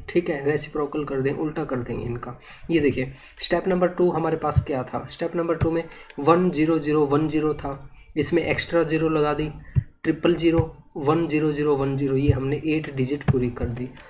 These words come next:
अब हम क्या करेंगे, अब eight digit में ये जितने भी डिजिट हैं, इनको हम उल्टा करेंगे। ये देखिए, ज़ीरो का हमने यहाँ पे वन लिख दिया,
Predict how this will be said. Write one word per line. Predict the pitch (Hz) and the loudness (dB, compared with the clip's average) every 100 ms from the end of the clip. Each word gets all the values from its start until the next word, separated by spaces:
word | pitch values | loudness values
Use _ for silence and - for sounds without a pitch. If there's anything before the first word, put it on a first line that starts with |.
| - - - | -20 -20 -2
अब | 208 170 | 0 2
हम | 196 | 0
क्या | 185 156 156 | 0 0 0
करेंगे, | - 127 113 117 131 - - - | -2 -2 -4 -4 -8 -12 -14 -4
अब | 175 - 185 | -2 0 4
eight | 175 175 151 | 4 4 0
digit | 139 135 143 143 | 0 2 0 0
में | 135 | 0
ये | 135 143 151 139 | 2 2 2 0
जितने | 135 135 165 | 0 -2 -2
भी | 165 | 0
डिजिट | 139 135 135 135 | 0 0 0 -2
हैं, | 135 143 - - 170 | -4 -6 -10 -8 -4
इनको | 156 151 | -2 -2
हम | 139 - | -4 -2
उल्टा | 156 151 151 | -2 -2 -6
करेंगे। | 135 123 120 127 131 - - - | -4 -4 -4 -6 -8 -10 -10 -2
ये | 156 | 2
देखिए, | 139 135 135 151 | 2 2 -2 0
ज़ीरो | 135 165 170 | 6 6 6
का | 165 | 2
हमने | 151 151 143 | 0 0 -2
यहाँ | 123 | 0
पे | 120 131 | 2 2
वन | 131 156 | 2 2
लिख | 151 139 | 0 0
दिया, | 139 143 | -2 -4